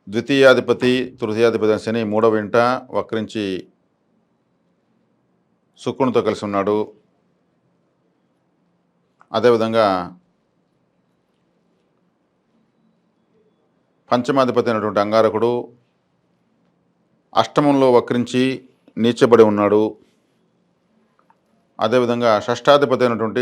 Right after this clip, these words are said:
షష్ఠ లాభాధిపతి అయినటువంటి శుక్రుడు, ఈ రాశికి పరమ పాపి అయినటువంటి శుక్రుడు మూడవ ఇంట శని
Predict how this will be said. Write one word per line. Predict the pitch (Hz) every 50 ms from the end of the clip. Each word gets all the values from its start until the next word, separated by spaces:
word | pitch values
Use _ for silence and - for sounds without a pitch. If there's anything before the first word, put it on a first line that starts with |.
| 123 120 -
షష్ఠ | 117 107 - - - 135 131 131 135 - - _ _ _ _ _ _ _ _ _ - 104 104 104
లాభాధిపతి | 107 107 110 107 117 113 104 110 117 104 - 113
అయినటువంటి | 107 101 90 101 98 92 - 117 107 101 95 90 87 - _ _ _ _ _ _ _ _ _ _ -
శుక్రుడు, | - 120 - - 131 127 127 123 127 117 -
ఈ | 110 107 107
రాశికి | 110 113 110 117 107 110 110 107 -
పరమ | 104 101 107 107 95 95
పాపి | 104 101 - 113
అయినటువంటి | 107 104 98 95 92 -
శుక్రుడు | 104 90 - 104 104 110 110 113 113 - _ _ _ _ _ _ _ - 110
మూడవ | 117 123 127 123 113 117 110
ఇంట | 107 95 123 123 -
శని | - 110 110